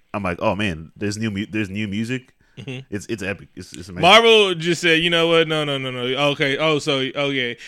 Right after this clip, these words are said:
Speaker 2: They got tired of being lumped in with three different or wh-, how many ever different studios. So they're like, "No, no, no. We're only using this Marvel Studios page flip." And basically it says, "Good Marvel."
Speaker 1: It does.
Speaker 2: <laughs>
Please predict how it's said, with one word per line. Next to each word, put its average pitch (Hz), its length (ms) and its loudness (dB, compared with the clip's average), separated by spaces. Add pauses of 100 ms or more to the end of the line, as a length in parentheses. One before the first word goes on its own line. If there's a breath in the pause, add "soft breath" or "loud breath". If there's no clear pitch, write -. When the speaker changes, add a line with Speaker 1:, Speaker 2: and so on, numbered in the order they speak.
Speaker 2:
They 175 120 6
got 196 180 6
tired 180 260 10
of 165 120 2
being 156 440 2 (140)
lumped 143 560 -2
in 147 260 0
with 131 240 -2
three 147 200 -2
different 143 440 -2
or 123 300 -6
wh-, - 20 -10
how 135 140 -4
many 143 180 -2
ever 143 340 -2 (340 soft breath)
different 135 340 -4
studios. 175 640 2
So 165 100 -6
they're 143 200 2
like, 139 180 0
"No, 143 100 -2
no, 139 80 -2
no. 127 320 -6
We're 143 300 -2
only 151 240 -2
using 131 300 -4
this 113 120 -10
Marvel 120 300 -6
Studios 131 560 -4
page 98 320 -12
flip." - 260 -12 (400 loud breath)
And 151 260 2
basically 196 360 6
it 151 80 2
says, 139 160 -2
"Good 151 180 2
Marvel." 165 400 -2 (320)
Speaker 1:
It - 120 -4
does. 85 300 -6 (220)
Speaker 2:
<laughs> - 1000 -6